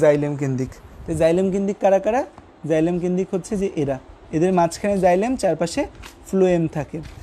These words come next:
যে Terris, আচ্ছা, Terris আর Lypocondium, sorry, Lycopodium, Terris আর ড্রাসিনিয়ানা, টেরিস আর lycopodium, Lycopodium, Ira হচ্ছে জাইলেম kendric।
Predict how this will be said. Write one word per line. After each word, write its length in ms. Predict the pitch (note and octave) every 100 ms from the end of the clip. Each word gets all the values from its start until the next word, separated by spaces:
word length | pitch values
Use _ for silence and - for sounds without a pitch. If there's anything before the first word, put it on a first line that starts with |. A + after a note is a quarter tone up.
| - -
যে 60 | D#3+ -
Terris, 380 | - F#3 A3+ C#4+ - - - - - - - - - D#3
আচ্ছা, 180 | - D#3+
Terris 280 | G#3 G#3+ A#3+ C#4
আর 60 | A#3 E3+
Lypocondium, 680 | D#3+ F3+ A3+ A3 G3+ E3+ D3+ C#3
sorry, 140 | F3 D#3 D#3+
Lycopodium, 680 | F3 F#3 A3+ G#3+ E3+ E3 C3+ C#3
Terris 280 | F3+ F#3+ - G#3+
আর 80 | B3 - - - - - - E3
ড্রাসিনিয়ানা, 640 | E3 E3 G3+ F#3+ F#3 D3+ C#3+ -
টেরিস 280 | - F3 F#3+ A3+
আর 80 | C4+ - - - - D#3+
lycopodium, 680 | D#3+ E3+ F#3 F3+ F3+ C#3+ C3+ C3+ - - - - - - - - - - - D#3 D3+
Lycopodium, 1900 | D3+ D3+ D3 G3 A#3+ - - - - - - - - E3 D#3+ D3 D#3 E3 D3+ B2+ B2+ -
Ira 120 | D#3+ E3
হচ্ছে 180 | E3+ - B3+ D#3
জাইলেম 340 | D#3 D#3+ E3 D#3+
kendric। 400 | E3 D#3+ D3+ C3